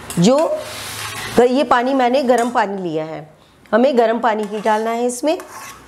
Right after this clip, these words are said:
और इसका हमें ये ध्यान रखना है कि जितना चावल है उसका दुगना हमें पानी चाहिए। और अगर आपके चावल ज़्यादा पानी लेते हैं तो आप कई चावल सवा दो गुना पानी भी लेते हैं, तो आप उसको सवा दो कटोरी भी डालिए, जैसे आपके चावल पानी लेते हैं उतना आप डालिए।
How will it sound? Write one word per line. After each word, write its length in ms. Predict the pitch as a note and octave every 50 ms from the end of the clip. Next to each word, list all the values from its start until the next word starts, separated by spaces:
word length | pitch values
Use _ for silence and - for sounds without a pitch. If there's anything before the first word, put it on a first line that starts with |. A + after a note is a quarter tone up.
| - -
और 200 | - A#3 C4 C#4+ - - - - - - - - - - - - - - - - - -
इसका 280 | - - - - D#4+ D#4+
हमें 280 | D#4+ D4+ C#4 C4+ C4 C4+
ये 180 | C4+ C4+ C#4+ D4
ध्यान 280 | A#3+ C#4+ B3+ A#3+ A#3+ A#3
रखना 220 | A3 A3+ A3+ A3
है 100 | G3+ A3
कि 160 | G#3+ D#4 D4
जितना 420 | A3+ G3+ A3+ A3 - B3+ C4 C#4+ D#4
चावल 400 | D4+ - C#4+ G#3 G3 G3+ G3+ G3+
है 100 | A3 A#3+
उसका 360 | A#3 G#3 A#3+ - - C4+ E4 F4+
दुगना 360 | F4 G#3+ A#3+ G#3+ A3 A3 A3
हमें 260 | A3 G#3+ G3+ G#3+ A#3
पानी 280 | - A#3 F3+ E3+ F3 F3
चाहिए। 400 | E3+ - E3+ D3+ D3+ D3+ D#3 D#3 D#3 - - - - - - -
और 180 | - B3 C#4 C4+
अगर 220 | C4 B3 A3+ B3 A#3+
आपके 260 | A#3 A3+ - B3 A#3+
चावल 300 | A#3+ A#3+ G#3+ G3+ A3 A3
ज़्यादा 280 | F#3 G3 F3 E3+ G3 A#3
पानी 280 | A3+ C#4 B3+ C4 C4+ C4+
लेते 240 | B3+ B3+ C4 C4
हैं 180 | C#4 C4+ C#4+ D#4 C#4+ - - - - - - -
तो 60 | - A3
आप 240 | B3 C#4 - - - - - - - - - - - - - - - -
कई 140 | B3+ C#4+
चावल 400 | C4 C4 C#4+ A3+ G#3+ A3+ C4+ E4 F4 - -
सवा 260 | - - A#3 G#3 G#3+
दो 120 | G#3+ A3+ A#3+
गुना 200 | A3+ A#3+ A#3+ A#3+
पानी 260 | A#3+ A#3+ G3+ G#3+ A3
भी 120 | A3 A3 A#3+
लेते 220 | A3+ A3 A3 B3+
हैं, 80 | C#4 C#4
तो 80 | D4
आप 80 | C4+ A3+
उसको 300 | A3+ A#3 - - D#4 C#5+ C#5+ - -
सवा 260 | - - C#4+ C4 B3 A3+
दो 100 | G#3 A3+
कटोरी 320 | A3 A3 F3+ G3 F#3 F3+
भी 120 | F#3 F3 F3+
डालिए, 260 | F3+ F3+ F3 G3 A#3
जैसे 280 | G#3 A3 B3 B3 B3 D4
आपके 160 | B3 B3 C4+
चावल 260 | - - F#3 G3+ A3 G#3+
पानी 260 | G#3+ G#3 F3+ F#3 F#3+
लेते 200 | F#3+ G3 F#3+ D4+
हैं 80 | D#4
उतना 200 | B3+ B3 - B3
आप 100 | G#3 F3+
डालिए। 360 | D#3+ F3 D#3 D3 C#3+ C#3+ D3+